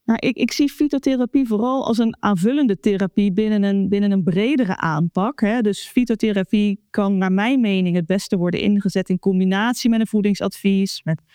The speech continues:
met aandacht voor die darmgezondheid, eventueel, hè, waar nodig ook reguliere behandeling.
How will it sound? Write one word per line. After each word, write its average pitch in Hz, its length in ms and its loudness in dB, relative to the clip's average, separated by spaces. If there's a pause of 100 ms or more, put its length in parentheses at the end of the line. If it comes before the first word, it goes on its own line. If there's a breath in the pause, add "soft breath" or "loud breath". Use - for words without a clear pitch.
(420 soft breath)
met 170 180 -4
aandacht 220 400 0
voor 214 120 0
die 220 100 2
darmgezondheid, 185 1200 0
eventueel, 170 840 -2
hè, 226 280 -2
waar 180 180 -2
nodig 190 420 -2
ook 190 260 -2
reguliere 208 640 0
behandeling. 185 720 -2